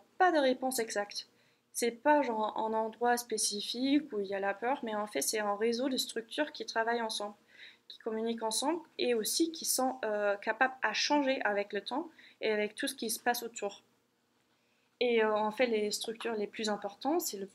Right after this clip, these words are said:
cortex préfrontal, les amygdales et l'hippocampe. Et aussi, bien sûr, le cervelet. Et, euh, en fait, euh, le cervelet, il est capable à modifier notre apprentissage de la peur.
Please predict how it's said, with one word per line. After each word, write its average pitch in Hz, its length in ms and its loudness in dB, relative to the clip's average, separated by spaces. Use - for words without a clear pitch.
cortex 208 380 -6
préfrontal, 226 760 -2
les 202 400 -2
amygdales 262 540 0
et 294 220 0
l'hippocampe. 254 480 -4
Et - 160 2
aussi, - 340 0
bien 175 140 -10
sûr, 302 360 4
le 220 120 -4
cervelet. 226 520 4
Et, 226 340 4
euh, 208 60 0
en 208 140 -4
fait, 294 220 0
euh, 214 100 0
le 190 140 -2
cervelet, 196 540 2
il 190 140 -10
est 175 80 -10
capable 320 440 6
à 196 100 -4
modifier 202 640 -2
notre 220 240 -2
apprentissage 190 640 -4
de 170 100 -6
la 165 100 -4
peur. - 380 -2